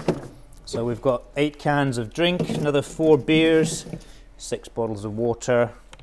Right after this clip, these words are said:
You can stick a large water in there, bottle of wine.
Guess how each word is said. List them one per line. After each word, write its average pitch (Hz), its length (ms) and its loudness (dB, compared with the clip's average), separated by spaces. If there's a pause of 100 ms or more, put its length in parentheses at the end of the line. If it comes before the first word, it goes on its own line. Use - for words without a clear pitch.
(840)
You - 80 -10
can 104 140 -8
stick - 240 -6
a 113 40 2
large 123 380 6
water 120 440 -2
in 117 180 0
there, 123 400 2 (500)
bottle 113 240 -4
of 110 60 0
wine. 120 420 2